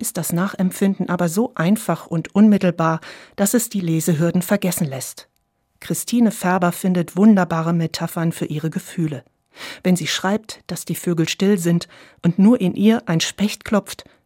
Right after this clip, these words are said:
versteht wohl jeder, was in ihr vorgeht. Markus Färbers Bilder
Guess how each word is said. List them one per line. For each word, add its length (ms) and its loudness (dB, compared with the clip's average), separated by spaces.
versteht 440 -4
wohl 140 2
jeder, 340 0
was 160 -6
in 120 -2
ihr 120 -4
vorgeht. 540 -14
Markus 420 -2
Färbers 400 0
Bilder 400 0